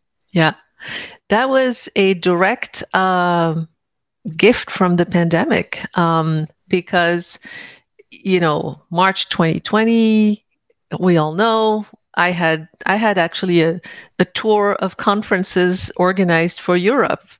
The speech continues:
that in March twenty twenty. Yeah, I was going to tour four or five countries and give, you know, talks and now sell aft-, at the end of it. 'Cause I had done that in the past and it had worked great, but I hadn't followed up and I hadn't sold.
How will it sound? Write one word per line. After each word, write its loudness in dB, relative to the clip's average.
that -2
in 2
March 0
twenty -2
twenty. -10
Yeah, 4
I 2
was 0
going 0
to 0
tour 0
four 0
or 0
five -2
countries 2
and 0
give, -2
you 2
know, 0
talks -2
and -2
now 0
sell -2
aft-, -2
at -2
the 0
end 2
of -2
it. -4
'Cause -6
I 4
had -2
done 0
that 2
in 0
the -2
past -2
and 0
it 4
had 2
worked -2
great, 0
but -2
I 2
hadn't -2
followed -2
up 0
and -4
I -4
hadn't -4
sold. -4